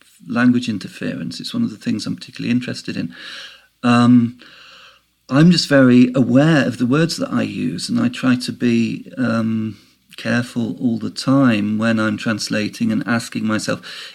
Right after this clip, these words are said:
"Is this really an English expression, or is this just me kind of speaking Slav English?" But, uh, I'm very aware of it, and I don't know how to answer that question. I read a lot, obviously, in English. I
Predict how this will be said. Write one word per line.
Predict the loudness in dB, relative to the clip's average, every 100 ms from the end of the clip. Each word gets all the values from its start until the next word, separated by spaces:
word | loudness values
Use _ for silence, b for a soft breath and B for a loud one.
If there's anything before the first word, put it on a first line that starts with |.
| B
"Is | -6 -4
this | -4 -4 -6 -14 B B B _ -8
really | -4 -2 -2 -4 -6
an | -6
English | -4 -4 -4 -6
expression, | -8 -10 -6 -4 0 0
or | 0
is | -4
this | -8 -8
just | -10 -10 -10 -12
me | -8 -6 -6 -8 B B -8
kind | -6
of | -6
speaking | -6 -8 -4 -2
Slav | -2 -2 -2 -4 -2 -4 -4
English?" | -4 -4 -2 -2 -2
But, | -4 -6 -6 B B B B B 0
uh, | 2 4 4
I'm | 4
very | 4 2
aware | 2 0 2 4
of | 2
it, | 0 -4 -2
and | 2 2 2 -2 -6 B B B B B B B _
I | 0 4
don't | 4 4
know |
how | 4 4
to | 4
answer | 2 2
that | 0 2
question. | 2 2
I | 2
read | 4 2
a | 4
lot, | 2 2
obviously, | 0 0 4
in | 6
English. | 4 2 0
I | 2 4 2